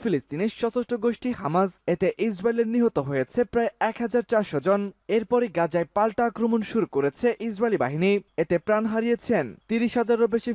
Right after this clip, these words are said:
ফিলিস্তিনি নাগরিক, আহত কমপক্ষে অর্ধ লক্ষাধিক। হতাহতদের বেশিরভাগই বেসামরিক। এমন অবস্থায় বিশ্বজুড়ে যুদ্ধবিরতির আহ্বান জানানো হচ্ছে। তুরস্কের রেড ক্রিসেন্ট জানায়, গাজার জন্য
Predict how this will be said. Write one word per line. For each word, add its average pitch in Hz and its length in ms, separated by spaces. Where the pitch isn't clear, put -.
ফিলিস্তিনি 233 480
নাগরিক, 175 340
আহত 226 220
কমপক্ষে 233 460
অর্ধ 226 140
লক্ষাধিক। 156 440
হতাহতদের 226 600
বেশিরভাগই 233 600
বেসামরিক। 185 540
এমন 226 220
অবস্থায় 233 340
বিশ্বজুড়ে 226 500
যুদ্ধবিরতির 240 600
আহ্বান 233 400
জানানো 185 280
হচ্ছে। 139 300
তুরস্কের 233 500
রেড 233 220
ক্রিসেন্ট 202 400
জানায়, 165 260
গাজার 208 380
জন্য 240 160